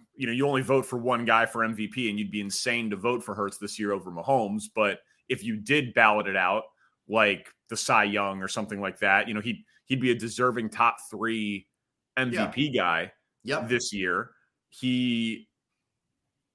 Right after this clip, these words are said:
Speaker 1: he seems to have, by all accounts, every intangible that you could want in terms of leadership, work ethic, toughness, all that stuff.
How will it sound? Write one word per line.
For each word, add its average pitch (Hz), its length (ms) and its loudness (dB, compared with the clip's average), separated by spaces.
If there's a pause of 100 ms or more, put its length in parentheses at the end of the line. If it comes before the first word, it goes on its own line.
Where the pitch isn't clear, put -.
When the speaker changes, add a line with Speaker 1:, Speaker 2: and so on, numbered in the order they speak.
(260)
Speaker 1:
he 143 160 -4
seems 185 520 2
to 147 160 0
have, 110 400 4
by 107 160 4
all 127 240 2
accounts, 110 720 -2 (500)
every 139 440 4
intangible 110 1040 -2 (140)
that 120 140 0
you 117 120 -4
could 104 160 -6
want 101 460 -2 (360)
in 127 200 0
terms 113 420 0
of 104 600 2
leadership, 117 840 0 (220)
work 113 460 -2
ethic, 110 580 2 (100)
toughness, - 960 -2 (340)
all 135 260 4
that 113 260 4
stuff. 87 420 -6